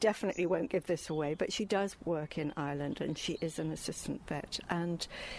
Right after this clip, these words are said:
despite all, she spends some wonderful years there. But you talk about her wanting to have a life of purpose, and my goodness, did she ever, because in the First World War, she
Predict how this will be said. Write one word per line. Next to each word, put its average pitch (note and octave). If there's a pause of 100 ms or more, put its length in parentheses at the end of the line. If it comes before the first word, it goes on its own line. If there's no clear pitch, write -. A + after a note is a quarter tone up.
(240)
despite -
all, E3
she E3+
spends F3+
some E3
wonderful E3+
years E3
there. D3 (500)
But - (120)
you A3+ (100)
talk -
about G#3+
her G3+
wanting F#3+
to -
have F3
a E3+
life F3
of F3
purpose, -
and F3+
my F#3
goodness, F#3+
did -
she -
ever, G#3+
because - (100)
in F3+
the F3
First F#3+
World D#3+
War, G3+ (500)
she G3+